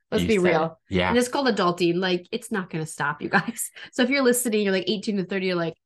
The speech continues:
Speaker 1: "Oh my gosh, I got my car, it broke down, I need tires." Guess what?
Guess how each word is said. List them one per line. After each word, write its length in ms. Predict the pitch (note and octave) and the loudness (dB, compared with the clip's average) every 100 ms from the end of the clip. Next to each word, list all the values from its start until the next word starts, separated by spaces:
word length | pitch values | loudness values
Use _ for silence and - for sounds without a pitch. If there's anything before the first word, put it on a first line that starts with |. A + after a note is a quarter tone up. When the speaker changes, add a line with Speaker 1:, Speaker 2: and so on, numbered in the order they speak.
| - | -6
Speaker 1:
"Oh 80 | |
my 140 | G3+ F3 | -2 -2
gosh, 320 | E3+ E3 - | 0 -2 -4
I 40 | |
got 120 | F3+ E3+ | -8 -6
my 80 | |
car, 300 | E3 - F3+ | -6 -2 0
it 60 | F3 | 0
broke 220 | F3 D#3+ | -4 -4
down, 200 | F#3 F3+ | 0 0
I 40 | E3+ | 0
need 200 | E3 E3 | -2 -4
tires." 420 | F3+ F3+ F#3 F#3 - - - - _ | -4 -2 -4 -8 -18 -20 -20 -20 _
Guess 220 | G#3+ F#3+ - | -8 -8 -4
what? 240 | E3+ - | -2 -2